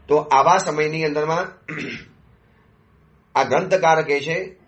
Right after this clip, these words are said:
કે તમારે સ્વકાર્યની જેમ પરકાર્યમાં પણ જો ઉત્સાહિત બનવું છે, તમારે પહેલા નંબરની અંદરમાં હેન્ડની ભૂમિકા, એને હાથ આપો, સધિયારો આપો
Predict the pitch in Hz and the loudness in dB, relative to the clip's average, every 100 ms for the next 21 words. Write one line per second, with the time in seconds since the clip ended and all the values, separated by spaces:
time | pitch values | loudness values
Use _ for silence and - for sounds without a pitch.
0 | - 147 139 147 160 180 165 - 156 185 | -8 -6 -2 0 2 0 -6 -2 0 2
1 | 160 151 156 160 165 156 147 135 110 - | 2 0 0 -4 -6 -2 -2 -2 -6 -2
2 | 156 185 147 143 151 151 156 143 143 123 | 0 2 0 2 0 -2 -4 -4 -4 -4
3 | - 147 151 147 117 147 175 147 147 - | -2 0 0 0 -6 -6 -6 -2 -2 -4
4 | - _ _ _ - 127 147 156 156 135 | -16 _ _ _ -8 0 2 2 2 0
5 | 135 156 156 143 147 160 143 147 160 147 | 0 0 0 -2 -2 -2 -2 -4 -4 -6
6 | 104 110 131 151 165 131 151 156 165 196 | -6 -6 -2 -4 -4 -6 -6 -4 -2 -4
7 | - _ _ _ _ - 123 131 110 160 | -10 _ _ _ _ -6 -2 0 0 0
8 | 180 165 180 202 - - 127 117 156 175 | 0 -2 -2 -6 -8 -6 -4 0 2 2
9 | 180 170 175 190 | 2 0 -2 -6